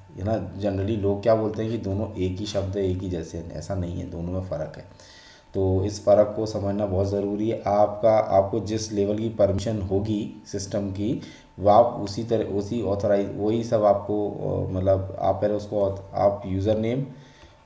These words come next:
और password डालेंगे, उसके हिसाब से मैं ये देखूँगा कि आप admin user हैं, है ना, या general user हैं, किस तरह की यूज़र है, तो उस आपका authorization आपको मिल जाएगा,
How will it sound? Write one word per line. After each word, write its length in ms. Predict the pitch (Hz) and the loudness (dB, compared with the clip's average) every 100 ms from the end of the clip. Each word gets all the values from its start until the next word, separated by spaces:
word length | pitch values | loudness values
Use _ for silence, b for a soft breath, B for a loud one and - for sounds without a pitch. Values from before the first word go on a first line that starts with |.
| - | -6
और 120 | 92 | 2
password 400 | 98 95 110 101 | 4 6 2 4
डालेंगे, 600 | 95 95 104 104 143 - - | 4 4 0 -2 -4 -6 -12
उसके 240 | - - | -8 -2
हिसाब 300 | 104 101 95 | 0 4 4
से 320 | 95 123 127 - | 4 -2 -4 -4
मैं 180 | 98 95 | -4 0
ये 140 | 98 | 0
देखूँगा 400 | 95 95 104 110 | 0 -2 -2 -4
कि 220 | 107 107 | -4 2
आप 240 | 101 101 - | 6 6 4
admin 380 | 92 92 104 104 | 2 2 -2 -4
user 380 | 101 101 104 | -4 0 0
हैं, 300 | 98 101 101 b b b b b _ | 0 -4 -8 b b b b b _
है 80 | 101 | -4
ना, 140 | 101 | -2
या 240 | 98 98 98 95 | 0 4 4 2
general 640 | 92 90 95 95 104 101 | -6 -4 0 2 0 0
user 360 | 101 98 101 101 | -4 0 2 2
हैं, 260 | 101 101 - - b b b b _ | 0 -4 -12 -20 b b b b _
किस 160 | 110 101 | -8 -2
तरह 200 | 101 98 | 0 0
की 120 | 98 | 0
यूज़र 340 | 95 90 92 | -2 0 -2
है, 80 | 90 | -2
तो 120 | 101 | -4
उस 120 | 101 101 | -2 0
आपका 280 | 95 95 | 0 2
authorization 640 | 101 92 92 90 90 90 92 | 2 2 0 -2 -2 -4 -6
आपको 300 | 85 - 170 170 - - - | -6 -6 -8 -8 -16 -20 -14
मिल 160 | - | -12
जाएगा, 380 | - - - - | -12 -14 -16 -16